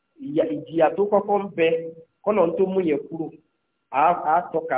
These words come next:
rẹ̀ sí wa nínú Suratul Nisa. In kana fil umuri fasaha. Ìjìyà tọ́nà ń padà wá gbé wá nínú àdìsí Ànábì Muhammad sallallahu alaihi wasallam.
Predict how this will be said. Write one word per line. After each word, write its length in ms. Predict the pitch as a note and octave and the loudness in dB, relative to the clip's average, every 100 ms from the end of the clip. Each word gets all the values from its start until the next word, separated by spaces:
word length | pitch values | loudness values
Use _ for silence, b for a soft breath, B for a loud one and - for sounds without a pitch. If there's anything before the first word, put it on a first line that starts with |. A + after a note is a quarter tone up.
| B2+ | -2
rẹ̀ 140 | A2 | -4
sí 140 | - C3 | -14 -12
wa 140 | B2+ C3 - _ | -10 -12 -16 _
nínú 220 | - C#3+ | -8 -6
Suratul 400 | C#3 C#3+ D3+ D3+ | -6 -10 -14 -14
Nisa. 360 | A#2+ G#2+ - G#2+ - _ _ _ _ - | -18 -18 -12 -12 -12 _ _ _ _ -20
In 100 | A#2+ | -16
kana 280 | - F3 D3 | -10 -8 -8
fil 180 | - A#2+ | -12 -14
umuri 300 | A#2 A#2+ A2+ | -12 -14 -12
fasaha. 440 | C3+ - - - _ _ _ _ _ _ - | -16 -16 -20 -20 _ _ _ _ _ _ -16
Ìjìyà 380 | D#3+ C#3 E3 D3+ | -16 -6 -2 0
tọ́nà 240 | G#3 A#3 | 0 0
ń 100 | F3 | 0
padà 260 | - D3+ C3+ | -2 -2 -2
wá 140 | C3 D#3 | -2 -4
gbé 180 | D3+ F3+ | -2 -2
wá 120 | F3+ | -2
nínú 180 | F3+ F3+ | -2 -2
àdìsí 320 | C#3 D3+ D3+ | -2 -4 -8
Ànábì 240 | D#3+ C#3+ | -8 -8
Muhammad 380 | C#3+ - C#3 A#2 | -10 -12 -12 -14
sallallahu 160 | - A2+ | -18 -20
alaihi 140 | - | -18
wasallam. 200 | D3+ E3+ | -16 -16